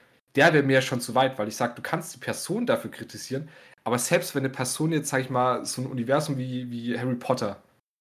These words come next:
ne, erschaffen hat, was auch ohne J K Rowling funktioniert, allein das dann zu kritisieren und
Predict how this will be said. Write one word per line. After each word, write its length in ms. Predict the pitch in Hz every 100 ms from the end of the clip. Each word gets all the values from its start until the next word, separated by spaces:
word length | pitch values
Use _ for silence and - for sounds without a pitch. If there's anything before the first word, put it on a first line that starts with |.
| -
ne, 320 | 120 131 - _ _ _ -
erschaffen 400 | 113 - 117 110
hat, 180 | 98 - _ -
was 140 | 113
auch 180 | - -
ohne 200 | 180 139
J 260 | 131 120
K 100 | -
Rowling 280 | 110 110 113
funktioniert, 540 | - 113 - 120 151 160 - - _ -
allein 280 | 120 123 123
das 180 | 156 -
dann 140 | 156
zu 120 | 127
kritisieren 720 | - 135 120 - 202 240 156 -
und 320 | 117 120